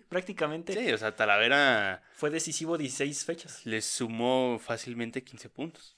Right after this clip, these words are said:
Speaker 1: Ajá, totalmente. Y no se parecía nada a Cristante. O sea,
Speaker 2: No.
Speaker 1: creo que no. No
Speaker 2: No.
Speaker 1: tiene nada que ver uno con el otro.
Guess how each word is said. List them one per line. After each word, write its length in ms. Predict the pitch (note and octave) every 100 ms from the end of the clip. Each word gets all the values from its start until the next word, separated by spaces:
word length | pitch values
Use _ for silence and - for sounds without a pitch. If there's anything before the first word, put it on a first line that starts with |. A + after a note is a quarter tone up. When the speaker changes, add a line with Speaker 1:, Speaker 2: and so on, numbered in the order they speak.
| -
Speaker 1:
Ajá, 280 | C3 G3 - _ _ -
totalmente. 540 | - A2 A2+ C#3+ F#3+ _ _ _
Y 520 | - F3+ F#3 F#3 F#3 _ _ _ _ -
no 280 | F3+ C#3+ C#3
se 100 | C#3+
parecía 320 | B2+ A#2 A#2+
nada 140 | A#2
a 40 | A2
Cristante. 400 | A#2 - - - _
O 40 | -
sea, 240 | - - _ _ _ _ _
Speaker 2:
No. 260 | C#3+ A2+
Speaker 1:
creo 200 | G2 C#3+ -
que 160 | -
no. 200 | - - - _
No 100 | C#3+ B2
Speaker 2:
No. 40 |
Speaker 1:
tiene 160 | B2+ A#2
nada 140 | A2
que 100 | -
ver 100 | A#2 A#2
uno 120 | A2+
con 100 | A2
el 60 | A2
otro. 160 | -